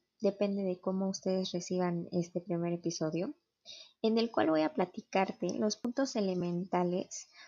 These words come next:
para saber la importancia de conocerte a ti mismo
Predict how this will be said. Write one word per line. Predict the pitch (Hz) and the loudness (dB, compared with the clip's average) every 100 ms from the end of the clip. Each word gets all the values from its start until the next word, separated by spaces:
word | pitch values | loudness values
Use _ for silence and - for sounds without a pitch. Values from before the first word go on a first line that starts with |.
| _ | _
para | 226 226 | 2 2
saber | 226 233 233 254 | 2 2 2 2
la | 285 | 0
importancia | 294 196 196 - 190 190 - 208 | 0 0 -2 -2 -4 -4 -4 -4
de | 208 - | -4 -6
conocerte | 185 180 - 233 240 269 | -6 -6 -6 -6 -4 -4
a | 269 | -4
ti | - | -2
mismo | 190 185 180 190 196 302 | -2 0 0 0 -2 -4